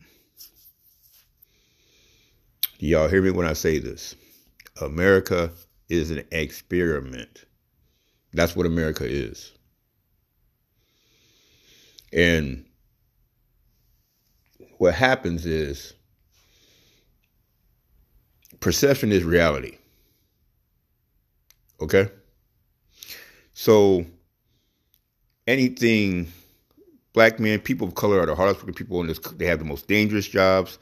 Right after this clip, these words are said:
They have the hardest job to do. People of color are the most, uh,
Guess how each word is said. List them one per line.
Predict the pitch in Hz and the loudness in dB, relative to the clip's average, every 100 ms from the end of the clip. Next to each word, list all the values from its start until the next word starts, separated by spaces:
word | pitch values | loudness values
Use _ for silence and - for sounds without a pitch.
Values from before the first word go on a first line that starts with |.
| - - - | -20 -20 -6
They | |
have | 90 | -4
the | 76 | -4
hardest | - 104 98 - | 2 2 2 2
job | 90 85 | 0 0
to | |
do. | 82 80 78 - | -2 -4 -6 -12
People | - 110 95 | -8 -4 -4
of | |
color | - 98 87 | -2 -2 0
are | 78 | -2
the | 78 | -2
most, | 85 82 - - _ _ - _ _ _ _ | -2 -2 -8 -14 _ _ -20 _ _ _ _
uh, | - 78 71 65 64 71 | -2 0 0 -2 -4 -10